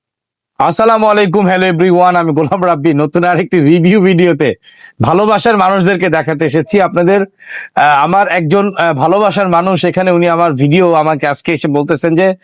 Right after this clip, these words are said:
প্রায় এক বছর যাবত আমাদের, আমাকে ফলো করছেন এবং আমার প্রতিটি ভিডিও উনি দেখেন এবং আমাদেরকে, আহ, অনেকদিন যাবত উনি, আহ, আমাদের সাথে কথাও বলেন। বলতেছেন যে আজকে আপনাকে উদ্দেশ্য করে এসেছি, নিয়েই যাব, আপনি আমাকে দিয়ে দেন।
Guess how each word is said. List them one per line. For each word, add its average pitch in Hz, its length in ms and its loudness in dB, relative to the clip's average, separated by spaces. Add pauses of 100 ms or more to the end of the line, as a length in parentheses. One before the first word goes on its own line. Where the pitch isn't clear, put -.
(400)
প্রায় 240 220 2
এক 226 240 0
বছর 233 260 0
যাবত 196 260 0
আমাদের, 175 320 2
আমাকে 160 300 0
ফলো 165 300 -2
করছেন 202 280 0
এবং 240 200 2
আমার 233 180 0
প্রতিটি 226 320 2
ভিডিও 180 360 2
উনি 190 100 0
দেখেন 156 360 -2 (520)
এবং 196 320 0
আমাদেরকে, 202 640 2
আহ, 160 340 2
অনেকদিন 214 400 2
যাবত 208 280 2
উনি, 190 320 2
আহ, 156 300 2
আমাদের 165 280 0
সাথে 170 260 -2
কথাও 196 320 0
বলেন। 170 340 0 (440)
বলতেছেন 180 360 0
যে 196 80 2
আজকে 180 280 0
আপনাকে 190 400 -2
উদ্দেশ্য 185 420 0
করে 190 160 0
এসেছি, 185 300 0
নিয়েই 202 420 2
যাব, 151 260 2
আপনি 139 240 0
আমাকে 170 380 0
দিয়ে 175 240 0
দেন। 120 200 -2